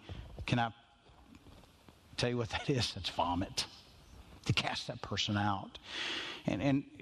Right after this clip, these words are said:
we might say we're not guilty of hate. And Jesus said, "Hey, wait a minute, wait a minute, wait a minute. You, you, you say you've not murdered your brother, you,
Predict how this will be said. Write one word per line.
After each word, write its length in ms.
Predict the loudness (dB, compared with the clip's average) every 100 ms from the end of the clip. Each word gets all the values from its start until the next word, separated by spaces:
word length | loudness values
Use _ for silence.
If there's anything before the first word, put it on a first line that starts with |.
| -4
we 200 | 4 6
might 240 | 6 2 0
say 260 | -2 0
we're 140 | 2 4
not 180 | 2 0
guilty 320 | -2 0 -2
of 100 | 0
hate. 500 | 2 2 0 -4 -6
And 280 | -4 -4 2
Jesus 380 | 4 4 4 2
said, 160 | 2
"Hey, 100 | 2
wait 200 | 2 2
a 20 |
minute, 320 | 4 2 0 0
wait 220 | 2 2
a 40 | 2
minute, 240 | 2 2
wait 180 | 0 0
a 40 |
minute. 240 | 2 0 2
You, 160 | 2
you, 240 | 4 4 4
you 160 | 4
say 180 | 4 4
you've 220 | 4 4
not 240 | 4 2 2
murdered 420 | 0 0 -2 -6 -2
your 80 | 2
brother, 320 | 4 2 0
you, 100 | -4